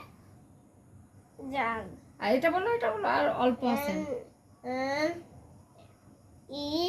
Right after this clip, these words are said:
Speaker 1: এস টি। নেস্ট।
Speaker 2: নেস্ট মানে?
Speaker 1: পাখির বাসা।
Speaker 2: আয় যে এটা বলো।
Speaker 1: ওয়াক্স, অক্স।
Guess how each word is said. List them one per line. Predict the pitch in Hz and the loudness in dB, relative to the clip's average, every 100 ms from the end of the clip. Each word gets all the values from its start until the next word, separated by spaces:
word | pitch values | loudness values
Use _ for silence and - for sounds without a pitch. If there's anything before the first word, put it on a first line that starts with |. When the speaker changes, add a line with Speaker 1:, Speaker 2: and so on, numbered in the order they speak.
| 370 - - - 233 269 | 0 -4 -20 -10 -4 0
Speaker 1:
এস | 294 349 - - - - | 0 0 -6 -18 -20 -12
টি। | - 285 240 233 - - - - 269 294 | -6 -2 -2 -4 -16 -20 -20 -12 -6 0
নেস্ট। | 302 294 277 - - - - - | 2 2 -2 -6 -18 -20 -14 -2
Speaker 2:
নেস্ট | 247 269 - | 0 2 2
মানে? | 285 294 320 403 | 2 6 6 6
Speaker 1:
পাখির | 294 277 - 320 269 | 2 -4 -8 -10 -4
বাসা। | 254 240 - 214 - - - - | -4 -6 -10 -16 -16 -20 -12 -2
Speaker 2:
আয় | 214 202 196 | 0 2 0
যে | 190 | -4
এটা | 185 185 | -6 -10
বলো। | - - - - - - - | -12 -16 -20 -20 -20 -20 -6
Speaker 1:
ওয়াক্স, | 285 311 320 277 240 - 262 | 4 6 6 4 0 -8 -4
অক্স। | 254 - - | -4 -4 -14